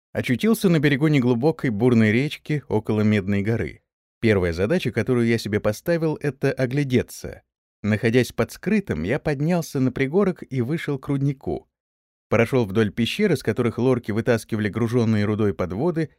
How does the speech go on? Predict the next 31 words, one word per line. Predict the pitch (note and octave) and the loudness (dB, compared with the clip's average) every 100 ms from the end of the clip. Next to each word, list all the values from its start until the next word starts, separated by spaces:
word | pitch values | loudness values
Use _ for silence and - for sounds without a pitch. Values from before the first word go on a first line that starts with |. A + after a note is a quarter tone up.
| _ | _
и | A2+ | -4
тащили | A#2+ B2 G3+ F3+ | -2 0 0 2
до | C#3 C3 | 4 6
места, | B2 D#3+ - D3+ | 6 2 0 -2
где | B2 C3 | 2 2
руду | B2 A2+ | 4 2
обогащали. | A#2+ A2+ A2 B2+ - E2 C2 G1+ _ _ _ _ - | 2 2 0 -4 -4 -6 -6 -12 _ _ _ _ 2
Там | A2+ A2 - | 4 4 2
орки | E3+ D3 | -2 0
руками | C3 B2+ - D3 B2 A#2+ | 0 0 2 4 4 2
и | A2+ | 2
лопатами | A2+ A#2 G3 F#3 F2+ D#2+ | -2 0 -2 -2 -4 -4
выгружали | D#2+ G#2 C3 F3+ E3+ | -4 -4 -2 0 0
камни | A#2+ E3 E3+ E3+ D#3+ - _ | -2 -2 0 2 -2 -4 _
и | G#2 | -8
сыпали | - G2 B2+ C#3+ | -6 -2 0 0
в | C3+ | 0
широкий | - G#2+ C#3 - B2 | -2 -2 -2 -2 -2
зев | G#2 B2+ G2+ | 2 0 2
дробилин, | A#2+ C3 C3 G2 D#2+ - - _ _ _ _ _ _ | 0 2 2 0 -2 -8 -14 _ _ _ _ _ _
после | C3+ B2 A2 | -2 0 -2
чего | - D#3 F#3+ | 0 0 2
валы | C3 C#3+ D3 | 4 4 2
крутили | B2 C3 C3+ A#2+ | 0 -2 0 0
длинный | G2 B2 A2+ G#2+ | 2 4 4 4
рычаг, | G2+ A2 - G3 - - _ _ | 2 -2 -2 -2 -4 -14 _ _
и | C3+ | 4
руда | C3 C3 F#3+ | 4 6 4
перемалывалась | D#3+ A#2+ A2+ B2+ C3 B2+ A#2+ A2+ | 2 2 4 2 2 0 0 -2
в | - | -8
песок. | - B2 - E2 - - | -6 -6 -4 -6 -6 -14